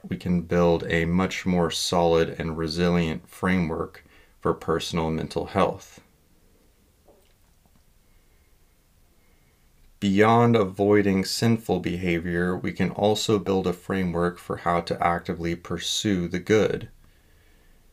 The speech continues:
To pay attention to the good is, in some very real sense,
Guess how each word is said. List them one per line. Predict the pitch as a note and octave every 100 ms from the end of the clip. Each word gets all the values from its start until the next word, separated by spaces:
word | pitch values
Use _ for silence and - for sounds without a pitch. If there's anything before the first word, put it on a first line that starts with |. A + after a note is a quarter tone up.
| _ _ _ _ _ -
To | -
pay | - A#2+ B2+
attention | A#2 - B2 A#2 - F#2 F2+ F#2 - _ _ _ _ _ _ -
to | F#2+
the | E2+
good | E2 A2 F#2+ D#2 D#2+ A2 - _ -
is, | F2+ F2 F2 F2 - -
in | - G2+ G2
some | - G2 F#2
very | F2 F#2+ F2+
real | F2 F2 D#2+
sense, | D#2+ - D#2+ D#2+ E2+ -